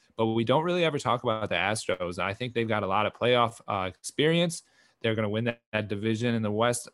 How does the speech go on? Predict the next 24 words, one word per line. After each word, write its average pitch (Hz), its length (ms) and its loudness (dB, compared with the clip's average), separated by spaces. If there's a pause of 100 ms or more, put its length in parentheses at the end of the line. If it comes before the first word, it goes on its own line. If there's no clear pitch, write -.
uh, - 60 -4
I'm 92 300 -2
assuming. 139 600 -2 (460)
Good 143 140 6
manager 135 360 4
in 123 80 0
Dusty 123 300 2
Baker, 117 640 4 (180)
good 131 180 4
players. 120 540 4 (340)
Uh, 110 200 4
can't, 156 220 -2
can't, 147 260 0 (120)
can't 165 300 -2
count 143 320 2
them 127 180 4
out 117 300 2
either. 120 400 2 (320)
Uh, 110 180 2
and 113 80 2
it'll 117 120 2
be 120 120 4
interesting 117 540 -4
to - 100 -12